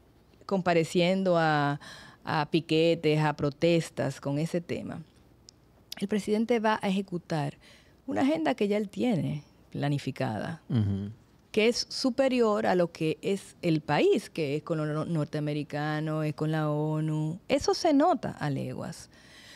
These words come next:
Speaker 1: Pero nosotros tenemos que seguir insistiendo porque, por ejemplo, parte de los gastos que nosotros los contribuyentes estamos asumiendo es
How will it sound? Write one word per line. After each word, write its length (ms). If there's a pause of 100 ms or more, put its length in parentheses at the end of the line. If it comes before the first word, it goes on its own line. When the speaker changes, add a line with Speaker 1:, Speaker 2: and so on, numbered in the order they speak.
(160)
Speaker 1:
Pero 260
nosotros 680
tenemos 540
que 120
seguir 320
insistiendo 680
porque, 260
por 180
ejemplo, 520 (560)
parte 360
de 80
los 260
gastos 560
que 180
nosotros 600
los 240
contribuyentes 960
estamos 520
asumiendo 800 (520)
es 340